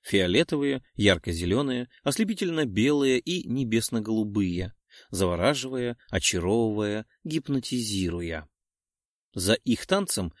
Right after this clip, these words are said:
хотелось следить и следить. Однако Александр не позволил этого ни своим глазам, ни глазам своих друзей, выписав обоим по щедрому подзатыльнику. «Эй, ты чего?» огрызнулись оба почти в унисон.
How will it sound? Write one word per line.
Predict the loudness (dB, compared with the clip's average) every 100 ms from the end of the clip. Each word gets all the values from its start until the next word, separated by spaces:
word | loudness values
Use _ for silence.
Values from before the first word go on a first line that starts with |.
| -16 0
хотелось | 2 6 6 6 2
следить | 0 2 2 0 -8 -6 -2
и | -2 -2 _ -10
следить. | -6 -2 0 0 -2 -4 -6 -10 _ _ _ _
Однако | 0 4 4 6 6
Александр | 6 4 2 4 2 0
не | -2
позволил | 0 0 0 0 2 2
этого | 0 -2 0 0 -2 _ 0
ни | 2
своим | 4 4 4 4
глазам, | 2 2 2 2 2 2
ни | 0 0
глазам | 0 0 0 0
своих | 0 0 -2 0
друзей, | -2 0 0 -2 -6 -20 -8
выписав | 2 2 4 4 4 4
обоим | 0 0 2 4 2
по | 0 0
щедрому | 0 0 0 2 0
подзатыльнику. | 0 0 0 0 0 0 -2 -4 -10 _ _ _ _ _ _ 8
«Эй, | 10 12 10 4 _
ты | 4 6
чего?» | 8 8 8 10 10 6 _ _ _ _
огрызнулись | -2 4 4 6 2 2 0
оба | 2 2 2
почти | 0 -2 -2 -2 -2
в | -2
унисон. | -2 0 0 0 -2 -2 -6